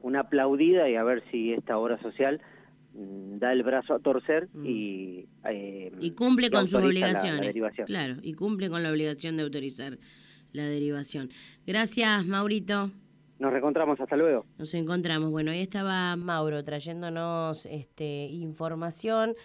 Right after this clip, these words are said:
Speaker 2: que tiene que ver con el acceso a la salud, eh, lo, lo que se va a empezar a resentir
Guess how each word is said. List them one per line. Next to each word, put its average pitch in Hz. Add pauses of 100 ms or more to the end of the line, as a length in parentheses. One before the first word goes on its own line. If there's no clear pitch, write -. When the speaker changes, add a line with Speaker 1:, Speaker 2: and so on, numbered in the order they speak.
(240)
Speaker 2:
que 180
tiene 220
que 202
ver 220
con 226
el 185
acceso 190
a 185
la 170
salud, 160 (340)
eh, 170
lo, 147
lo 143
que 156
se 156
va 175
a 202
empezar 214
a 208
resentir 156